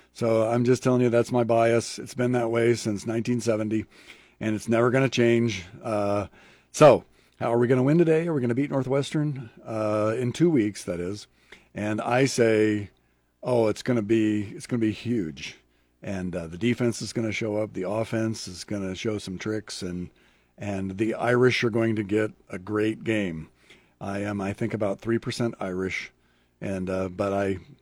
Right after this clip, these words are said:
I couldn't manage getting there. Uh, maybe next time. Uh, it is, uh, a privilege to have in studio with me today Suzanne Blue here from Matt Talbot Kitchen and Outreach.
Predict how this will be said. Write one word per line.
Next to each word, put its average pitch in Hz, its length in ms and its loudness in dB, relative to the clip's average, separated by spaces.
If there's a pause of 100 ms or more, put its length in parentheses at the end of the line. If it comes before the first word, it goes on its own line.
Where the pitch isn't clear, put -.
(200)
I 120 120 -2
couldn't 104 280 -2
manage 98 360 -6
getting 92 240 -4
there. 90 260 -6 (260)
Uh, 104 140 -10
maybe 107 220 -4
next 101 260 -6
time. 85 360 -6 (420)
Uh, 123 260 0
it 156 220 4
is, 143 400 6
uh, 113 580 2 (140)
a 110 100 -6
privilege 180 640 6
to 131 100 -2
have 120 220 0
in 151 160 -4
studio 131 420 0
with 98 220 -4
me 95 140 -6
today 87 440 -8 (280)
Suzanne 139 380 0
Blue 120 340 0 (240)
here 120 320 -2
from 110 180 -8
Matt 120 220 -8
Talbot 127 480 -6
Kitchen 123 340 -6
and 107 100 -6
Outreach. 98 720 -6